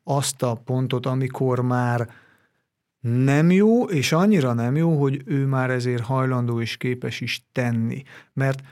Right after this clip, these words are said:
nem fogja senki megoldani a helyzetet. Neki kell megoldani a helyzetet, támogatást, ö, fog tudni kapni nagyon sok helyről, ugyanúgy, ahogy akár a,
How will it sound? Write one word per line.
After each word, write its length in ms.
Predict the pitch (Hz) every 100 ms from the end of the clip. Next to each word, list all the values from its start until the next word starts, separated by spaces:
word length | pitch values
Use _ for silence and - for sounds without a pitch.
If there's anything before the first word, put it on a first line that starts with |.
| -
nem 300 | 147 170 165
fogja 300 | - 120 120
senki 580 | - 127 123 120 123 120 _
megoldani 680 | 135 123 120 117 117 123 123
a 100 | 120
helyzetet. 560 | 120 123 120 117 123 147
Neki 300 | 160 160 135
kell 200 | 123 123
megoldani 540 | 120 120 120 120 117
a 60 | 113
helyzetet, 680 | 127 151 190 202 196 - -
támogatást, 840 | 170 165 143 123 113 123 117 - -
ö, 200 | 160 165
fog 400 | 160 - 156 143
tudni 320 | - 131 120
kapni 420 | 113 127 123 120 113
nagyon 360 | 127 127 117
sok 240 | 113 120 -
helyről, 380 | 123 120 120
ugyanúgy, 540 | 131 135 127 123 113 113
ahogy 360 | 113 117 - 170
akár 400 | 123 - 127
a, 100 | 135